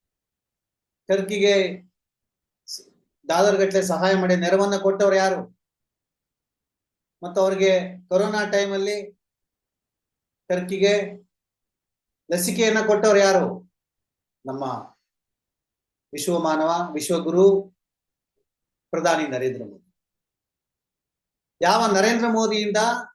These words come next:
ವಿಶ್ವಗುರು ಅಂತ ಹೇಳಿ ಕರೆಸ್ಕೊಳಕ್ಕೆ ಅವರು ಏನೋ ಒಂದು ಹಣವನ್ನ ಮತ್ತು ಔಷಧಿಯನ್ನ ಕೊಟ್ಟಿದ್ರು, ಆಹಾರವನ್ನು ಕೊಟ್ಟಿದ್ರು, ಅದೇ ಟರ್ಕಿ ಇವತ್ತು ಭಾರತ ವಿರುದ್ಧ ಹೋರಾಟ ಮಾಡೋದಕ್ಕೆ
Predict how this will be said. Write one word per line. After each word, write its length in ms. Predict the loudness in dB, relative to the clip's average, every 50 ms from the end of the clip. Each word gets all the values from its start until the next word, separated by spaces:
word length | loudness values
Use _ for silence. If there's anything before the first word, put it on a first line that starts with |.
| _ _ _ _ _ _ _ _
ವಿಶ್ವಗುರು 480 | -8 -6 -4 -2 -2 0 2 2 2 2
ಅಂತ 180 | 0 -2 -4 0
ಹೇಳಿ 500 | 0 2 4 4 4 2 0 -2 -8 -14 _ _ _ _ _ _ _ _
ಕರೆಸ್ಕೊಳಕ್ಕೆ 500 | -4 -4 -2 -2 0 0 0 0 2 2
ಅವರು 160 | 2 4 4
ಏನೋ 240 | 2 2 0 0 0
ಒಂದು 540 | 0 0 -2 -4 -4 -4 -6 -8 -10 -16 _ _ _ _ _ _ _ _ _ _ _ _ _ _ _ _ _ _ _ _ _ _ _ _ _ _ _ _ _ _ _ _ _ _ -6
ಹಣವನ್ನ 360 | -2 0 2 2 2 2 2 0 0 0
ಮತ್ತು 200 | -2 -2 0 0 0 0 -2 -4 -4 -6 -6 -6 -6
ಔಷಧಿಯನ್ನ 440 | -6 -4 -2 0 0 0 -2 -4 -6
ಕೊಟ್ಟಿದ್ರು, 720 | -8 -8 -8 -8 -6 -4 -4 -4 -4 -4 -6 -10 -16 _ _ -20 -20 _ _ _ _ _ _ _ _ _ -8 -4
ಆಹಾರವನ್ನು 480 | -2 2 2 4 4 4 2 2 2
ಕೊಟ್ಟಿದ್ರು, 600 | 0 -2 -4 -4 -4 -6 -4 -6 -8 -8 -10 -16 _ _
ಅದೇ 300 | -4 2 4 4 4 4
ಟರ್ಕಿ 300 | 4 2 0 0 0 0
ಇವತ್ತು 560 | 0 0 0 -2 -4 -6 -8 -8 -10 -12 _ _ _ _ _ _ _ _ _ _ _ _ _ _ -2
ಭಾರತ 380 | 0 2 2 2 2 0 -2 -4
ವಿರುದ್ಧ 320 | -4 -4 -4 -4 -2 0
ಹೋರಾಟ 400 | 0 0 2 2 2 2 2 2
ಮಾಡೋದಕ್ಕೆ 800 | 0 -2 -4 -4 -6 -6 -8 -10 -10 -10 -10 -8 -10 -12 -16 _